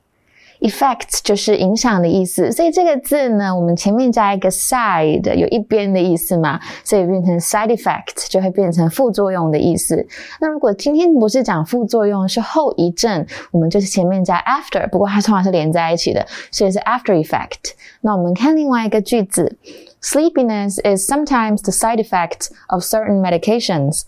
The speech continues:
所以呢，我们来看一下affect跟effect这两个字，它们都当影响的意思时，affect我们拿来当动词就是影响。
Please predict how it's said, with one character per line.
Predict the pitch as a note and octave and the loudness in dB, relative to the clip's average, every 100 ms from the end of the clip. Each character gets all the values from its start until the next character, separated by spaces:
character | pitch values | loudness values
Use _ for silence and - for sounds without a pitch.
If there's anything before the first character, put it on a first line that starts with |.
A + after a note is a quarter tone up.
| - - _ - | -14 -20 _ -6
所 | - C#4+ | -2 0
以 | |
呢， | C#4 | 0
我 | A#3 G#3 | 2 2
们 | G#3+ | 0
来 | |
看 | A#3+ D#4+ | 0 0
一 | C#4+ | 0
下 | C#4+ C4 G#3+ - _ | 0 0 -2 -4 _
affect | G#3 - C#4 - - - - | -6 -2 -2 -2 -8 -8 -2
跟 | G#3+ | -2
effect | - F#3+ B3 A3+ - - - - | 0 -2 -2 -4 -6 -10 -12 -2
这 | |
两 | G#3+ E3 D3+ | 0 0 0
个 | D#3 | 0
字， | - F#3 - - - | 0 -2 -2 -8 -8
它 | - | 0
们 | E4 | 2
都 | D4 | 2
当 | C#4+ D4 C#4+ | 0 -2 0
影 | G3+ | 0
响 | G#3 F3 | 2 2
的 | E3+ | 2
意 | G#3 | 0
思 | G3+ G#3+ F#3 | 0 0 0
时， | - D#3+ D3+ D#3+ - - _ | 0 -2 -2 -4 -10 -20 _
affect | G3 G3 C#4+ - - - | -6 -2 -2 -4 -6 0
我 | F#3 | 2
们 | E3 | 2
拿 | D#3+ | 0
来 | E3 | -2
当 | E3 F3 F#3 | -2 0 0
动 | C4+ C4+ | 0 2
词 | A3+ - F3 | 0 2 0
就 | F#3+ | 2
是 | F#3 F3+ | 0 0
影 | D#3 D#3+ | 2 0
响。 | F3+ F3 - | 0 -2 -4